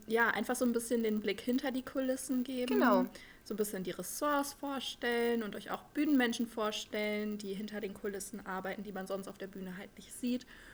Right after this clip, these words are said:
Speaker 1: Und ja, euch auch ein bisschen zeigen, welche Arbeit sonst noch so dahinter steckt.
Speaker 2: Genau.
Speaker 1: Hier jedes Jahr zwei Stücke auf die Beine zu stellen.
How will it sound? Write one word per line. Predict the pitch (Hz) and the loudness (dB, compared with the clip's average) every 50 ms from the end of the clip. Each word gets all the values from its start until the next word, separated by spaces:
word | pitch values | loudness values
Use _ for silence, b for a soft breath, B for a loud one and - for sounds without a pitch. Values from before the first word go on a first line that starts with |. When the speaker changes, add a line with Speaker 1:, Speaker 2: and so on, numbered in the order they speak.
| B B B B B - | B B B B B -2
Speaker 1:
Und | - 214 208 202 196 190 190 196 202 202 - - | 0 0 0 0 -2 -4 -6 -6 -8 -10 -4 2
ja, | 269 277 294 233 196 | 4 6 6 6 6
euch | 208 208 - | 4 0 0
auch | 214 | 0
ein | 226 226 | 0 0
bisschen | 226 220 - 214 202 | 0 0 -2 -2 -4
zeigen, | 208 - 220 214 214 214 208 220 214 | -4 -6 -4 -2 0 0 0 0 0
welche | 202 208 208 208 226 - | 0 -2 -2 -2 -2 0
Arbeit | 220 226 226 226 226 220 220 | 0 2 2 2 0 0 0
sonst | 254 277 277 - - | -2 -4 -4 -4 -6
noch | 359 | -6
so | - - 202 | -4 -2 -2
dahinter | 190 185 185 202 190 185 - 185 | -2 -2 -2 -4 -8 -8 -8 -8
steckt. | - - - - - 214 254 - - - - - - | -6 -6 -6 -4 -4 -4 -4 -6 -10 -14 -14 -10 -4
Speaker 2:
Genau. | - 403 294 247 220 202 208 208 208 | 2 4 6 6 6 6 4 2 -2
Speaker 1:
Hier | 208 - 220 214 208 208 220 233 220 - - - - - - - - - - - | -6 -2 0 0 2 2 -2 -2 -6 -12 -20 -20 -20 -20 -20 -20 -20 -20 -18 -8
jedes | - 214 214 214 208 - - | -4 -2 -2 -2 -2 -4 -2
Jahr | 220 214 220 226 240 254 | -2 0 0 0 -2 -4
zwei | - - - 285 | -6 -6 -6 -4
Stücke | 277 - - 339 - 262 | -4 -4 -6 -4 -4 -2
auf | 220 - - | -4 -4 -4
die | - | -8
Beine | - 175 170 185 196 - | -6 -4 -4 -4 -6 -10
zu | - - - | -12 -12 -10
stellen. | - - - - 190 196 196 214 226 | -10 -10 -8 -6 -6 -4 -4 -6 -8